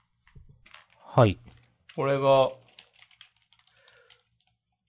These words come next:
Speaker 2: なんか最低限の、あの、いつでも買える、手に入るような調味料を使って、えー、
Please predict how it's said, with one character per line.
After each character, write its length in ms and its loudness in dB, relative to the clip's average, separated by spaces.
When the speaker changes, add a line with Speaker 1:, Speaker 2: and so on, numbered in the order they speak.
Speaker 2:
な 120 -2
ん 80 -8
か 240 0
最 480 0
低 340 0
限 380 -4
の、 240 -12
あ 380 -8
の、 80 -16
い 80 -14
つ 160 -10
で 100 4
も 160 0
買 340 4
え 40 0
る、 600 -2
手 100 -4
に 80 -2
入 220 0
る 100 -6
よ 160 -4
う 60 -4
な 220 2
調 260 -8
味 140 -8
料 180 -6
を 60 -14
使 280 -12
っ 100 -10
て、 540 -4
え 720 -16
ー、 40 -20